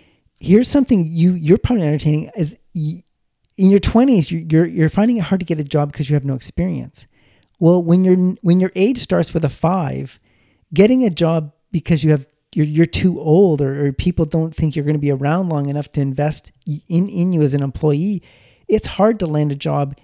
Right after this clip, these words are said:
in your fifties. It's, it compared to in your t-, twenties or thirties. So there's a risk right there of, of leaving work early and getting it wrong,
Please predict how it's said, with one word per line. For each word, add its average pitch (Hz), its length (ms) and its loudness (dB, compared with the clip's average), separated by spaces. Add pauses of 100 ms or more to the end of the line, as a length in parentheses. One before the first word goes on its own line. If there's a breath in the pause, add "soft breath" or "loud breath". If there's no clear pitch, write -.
(100)
in 175 140 2
your 147 100 0
fifties. - 640 -6 (560)
It's, - 180 -4
it - 420 -10
compared 180 440 2
to 156 100 0
in 156 300 -4
your 143 160 -2
t-, - 180 -16 (100)
twenties 170 360 0
or 131 80 -4
thirties. 170 580 -8 (180)
So 165 280 0 (380 soft breath)
there's 202 300 4
a 175 80 2
risk 160 400 0 (120)
right 151 260 2
there 160 280 -4
of, 139 320 -4
of 151 280 -4
leaving 156 400 0
work 147 220 0
early 160 420 0
and 139 140 -4
getting 147 260 -2
it 143 120 -8
wrong, 147 380 -2